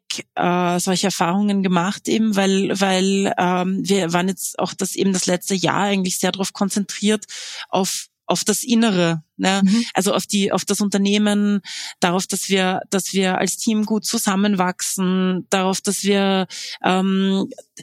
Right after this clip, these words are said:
Speaker 1: also solche Dinge, ja, weil, und, und ich glaub, deswegen ist es jetzt noch ein bisschen schwer abzuschätzen. Also ich hab da jetzt noch nicht so, so Erfahrungen gemacht tatsächlich.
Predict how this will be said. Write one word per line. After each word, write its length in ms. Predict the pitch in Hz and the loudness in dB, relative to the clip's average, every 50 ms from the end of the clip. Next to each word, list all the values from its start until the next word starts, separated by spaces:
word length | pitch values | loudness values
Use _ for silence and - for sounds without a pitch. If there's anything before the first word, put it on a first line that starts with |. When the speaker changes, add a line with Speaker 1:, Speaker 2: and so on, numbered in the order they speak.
| - - - - - - - | -14 -12 -12 -10 -10 -6 -2
Speaker 1:
also 160 | - 185 202 | -2 0 0
solche 360 | 185 - 208 196 196 - 208 | 0 2 2 2 2 0 -2
Dinge, 360 | - - 185 180 175 175 170 | -2 -2 0 0 2 2 2
ja, 180 | 170 180 185 180 | 2 2 2 2
weil, 360 | 190 190 185 180 - - - _ _ _ _ _ - 208 - - - - - - - - - _ _ | 2 2 2 0 0 -2 -6 _ _ _ _ _ -12 -12 -12 -10 -10 -10 -8 -8 -8 -8 -10 _ _
und, 460 | - - 208 208 208 196 - - - | -2 0 2 2 2 0 -2 -6 -8
und 340 | - - 202 202 202 - - | -4 0 0 0 0 0 -2
ich 100 | 208 - | -2 -2
glaub, 260 | - 190 180 185 - | 0 0 -2 -2 -2
deswegen 680 | - 208 196 - 196 202 196 202 208 202 208 208 208 - _ _ _ _ _ - - 180 - - - - - - - - - - - | -2 -2 0 0 0 2 2 2 2 2 2 0 -2 -4 _ _ _ _ _ -12 -12 -10 -10 -12 -18 -16 -14 -14 -12 -12 -14 -10 -4
ist 160 | - 220 - | -2 -2 0
es 140 | 226 220 190 | 0 2 2
jetzt 200 | 214 202 - - | 2 0 0 0
noch 140 | 208 190 185 | 0 2 2
ein 60 | 220 | 2
bisschen 260 | 208 208 - - 220 | 2 2 2 2 0
schwer 380 | 202 - - 190 185 185 180 170 | 0 0 2 2 2 4 2 0
abzuschätzen. 800 | 180 - - - 175 - - 165 160 - - - - 175 175 - _ _ _ _ | -2 -4 -6 -8 -6 -4 -2 -2 -2 -4 -6 -8 -6 -6 -8 -8 _ _ _ _
Also 180 | - 185 180 202 | -2 0 2 2
ich 160 | 196 190 - 208 | 2 2 0 0
hab 160 | 190 - - | -2 -2 0
da 80 | - 196 | 0 0
jetzt 180 | 190 - - | 0 0 -2
noch 100 | 214 185 180 | -4 -2 0
nicht 220 | 214 208 - - | 0 -2 -2 -2
so, 380 | - 202 196 185 180 185 185 180 _ _ - - - _ - | -2 -2 0 0 0 -2 -2 -4 _ _ -20 -20 -20 _ -10
so 320 | - - 190 190 185 190 | -6 -2 0 2 2 2
Erfahrungen 640 | - - - - 180 165 170 180 202 202 196 196 196 | 2 0 0 0 0 0 0 0 0 0 0 0 0
gemacht 380 | 190 175 165 151 160 - - - | 2 2 2 0 0 -2 -6 -12
tatsächlich. 720 | - - - - 165 165 - - - 170 165 - - - | -12 -10 -6 -4 -4 -4 -4 -4 -4 -4 -4 -4 -8 -10